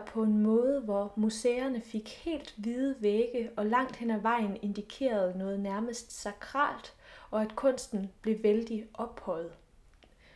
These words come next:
Som konsekvens af det her meget ophøjede syn på kunsten, så opstod der også en holdning om,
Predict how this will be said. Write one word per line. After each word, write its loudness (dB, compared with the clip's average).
Som -2
konsekvens -2
af -8
det -2
her 2
meget 4
ophøjede 0
syn -8
på -10
kunsten, -6
så -4
opstod 2
der 0
også -2
en -4
holdning 0
om, -2